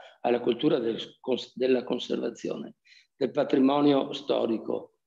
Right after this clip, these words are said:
italiano che è immenso, come nessun altro paese al mondo. Un argomento che mi tocca da vicino e che ha indirizzato molte delle scelte che la mia azienda ha preso in questi,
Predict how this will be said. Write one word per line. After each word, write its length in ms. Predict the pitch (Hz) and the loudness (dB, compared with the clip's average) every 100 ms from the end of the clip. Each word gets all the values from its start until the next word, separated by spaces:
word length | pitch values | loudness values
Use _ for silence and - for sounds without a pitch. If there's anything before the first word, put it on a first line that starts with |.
| _ | _
italiano 640 | - - 120 113 117 139 | -10 0 2 4 2 0
che 140 | 110 120 | 2 2
è 20 | |
immenso, 760 | 113 110 107 104 - - - _ _ - | 2 2 0 -2 -4 -4 -6 _ _ -10
come 200 | 120 117 | -4 -2
nessun 240 | 113 123 | -2 -2
altro 280 | 127 120 131 | -2 -2 -2
paese 280 | 135 123 131 | 2 4 4
al 100 | 127 | 4
mondo. 500 | 139 135 123 - - _ _ _ _ _ _ _ _ _ _ - | 2 0 -4 -6 -10 _ _ _ _ _ _ _ _ _ _ -4
Un 80 | 143 | 2
argomento 500 | 151 156 180 220 220 | 4 6 4 4 4
che 80 | 143 | 6
mi 120 | 131 | 6
tocca 260 | - 165 143 | 6 2 4
da 100 | 139 | 2
vicino 880 | 156 - 131 127 180 - - - - | 0 2 6 6 6 0 -6 -12 -4
e 100 | 135 | -4
che 160 | - 147 | 0 0
ha 440 | 127 - - - | -2 -8 -16 -4
indirizzato 800 | - 156 185 170 - 127 117 - | 0 4 6 4 0 -2 0 2
molte 400 | 131 156 170 - | 4 6 4 2
delle 220 | 120 131 160 | 2 2 2
scelte 720 | - 139 131 - 165 - - _ _ | 0 -2 -2 0 0 -2 -14 _ _
che 120 | - | 2
la 60 | 135 | 4
mia 200 | 156 170 | 6 4
azienda 460 | 170 139 135 - | 4 4 4 2
ha 100 | - | -2
preso 320 | - 139 139 147 | -2 2 4 2
in 140 | 135 | 2
questi, 520 | 143 - 147 135 - | -2 0 -2 -2 -4